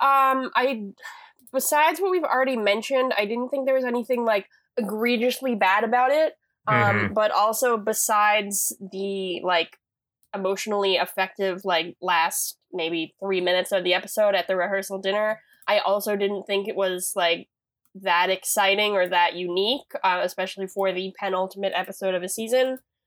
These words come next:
Speaker 1: So I, I'm gonna give it, just for those last three minutes, like, a little bit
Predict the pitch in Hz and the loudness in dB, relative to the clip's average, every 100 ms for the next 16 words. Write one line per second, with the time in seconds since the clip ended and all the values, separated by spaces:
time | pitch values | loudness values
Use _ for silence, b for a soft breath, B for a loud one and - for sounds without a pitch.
0 | _ _ - 220 202 - 202 208 190 - | _ _ 0 2 2 2 2 0 -6 -4
1 | 202 220 262 247 247 247 277 262 226 214 | -2 2 2 4 2 4 4 2 -2 -4
2 | - 233 214 208 208 196 196 - 202 196 | -2 0 2 0 2 0 0 -4 0 2
3 | 202 202 190 170 - 202 202 196 196 220 | 0 -2 0 0 0 0 0 0 0 0
4 | 208 214 214 202 | 0 0 2 0